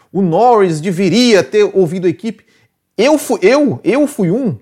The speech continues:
né, a, a, a, acho que a, a gente aqui no Café, inclusive, todo mundo aqui, é, que, se, que eu me lembre, a gente questionou lá o primeiro pódio do Norris, quando ele ficou a volta toda que ele, que ele tinha que tirar a diferença, é, pro Lewis Hamilton, é, é, me-, me-,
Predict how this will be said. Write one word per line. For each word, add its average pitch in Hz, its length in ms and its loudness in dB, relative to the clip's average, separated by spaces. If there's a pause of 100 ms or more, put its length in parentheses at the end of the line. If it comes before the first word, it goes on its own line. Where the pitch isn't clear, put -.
né, 151 100 -4
a, 196 60 -2
a, 131 160 -2
a, 117 480 -4
acho 107 120 -8
que 113 200 -8
a, 113 220 -8
a 147 40 -6
gente 262 180 -4
aqui - 160 -8
no 220 80 -6
Café, 190 280 -4
inclusive, 131 580 -10 (260)
todo 226 220 0
mundo 185 240 0
aqui, 185 260 -6 (200)
é, 123 180 -4
que, - 160 -14
se, - 160 -8
que - 160 -10
eu 185 60 0
me 180 100 0
lembre, 180 420 0 (380)
a 196 120 0
gente 247 440 -2 (100)
questionou 254 840 0 (180)
lá 254 420 0
o 170 80 -8
primeiro 254 360 -2
pódio 233 340 2
do 185 100 0
Norris, 185 600 0 (380)
quando 247 240 4
ele 262 120 2
ficou 262 320 0
a 262 80 6
volta 247 380 4
toda 220 300 2
que 214 80 -4
ele, 196 80 0
que 190 340 -10
ele 214 100 0
tinha 247 220 -4
que 240 80 -8
tirar 196 220 -2
a 185 40 2
diferença, 170 720 -4 (480)
é, 147 140 2
pro 165 180 2
Lewis 165 300 4
Hamilton, 156 340 -2
é, 135 380 -2
é, 127 60 -2
me-, 143 200 -2
me-, 165 220 -4